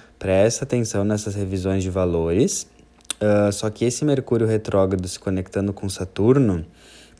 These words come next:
tá pedindo justamente pra que a gente alinhe essa revisão de valores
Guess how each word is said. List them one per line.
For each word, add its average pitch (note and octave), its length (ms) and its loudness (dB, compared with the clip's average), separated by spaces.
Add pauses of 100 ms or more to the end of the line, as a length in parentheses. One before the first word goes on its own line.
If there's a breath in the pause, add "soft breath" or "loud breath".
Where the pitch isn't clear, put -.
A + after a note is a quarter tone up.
(480)
tá G#2+ 100 0
pedindo A2 380 -2
justamente A#2 640 -2
pra A#2+ 140 -4
que - 120 -4
a A2 60 2
gente G#2+ 420 -2
alinhe A2+ 500 0
essa C#3 220 -4
revisão G#2 440 -2
de G#2 100 0
valores G2 800 0